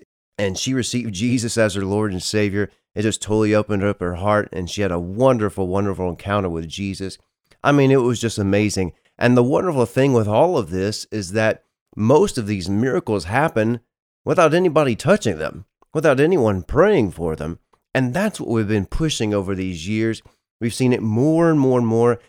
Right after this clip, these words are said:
as I've gone into these services with that expectation for things to happen without me praying for 'em. And that's, that's a big key. I've been going in with that expectation for things to happen,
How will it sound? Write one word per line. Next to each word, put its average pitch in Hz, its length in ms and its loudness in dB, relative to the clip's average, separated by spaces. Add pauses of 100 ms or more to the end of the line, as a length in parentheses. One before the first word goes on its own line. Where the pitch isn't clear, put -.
(160)
as 110 240 0
I've 147 220 0
gone 127 240 2
into 110 260 -4
these 107 180 -4
services 110 480 -4
with 92 240 -4
that 113 240 0
expectation 104 1000 -4 (280)
for 107 100 -4
things 113 360 2
to 101 100 0
happen 104 520 0
without 107 360 0
me 151 140 -2
praying 156 400 -2
for 78 240 -8
'em. 78 140 -14 (920)
And 101 160 -6
that's, 156 240 -4
that's 135 180 -2
a 127 60 0
big 120 300 -4
key. 113 380 0 (440)
I've 143 140 4
been 147 140 8
going 123 260 6
in 113 220 4
with 120 160 2
that 110 180 4
expectation 101 720 -2
for 87 120 -8
things 90 320 -2
to 85 100 -4
happen, 85 400 -4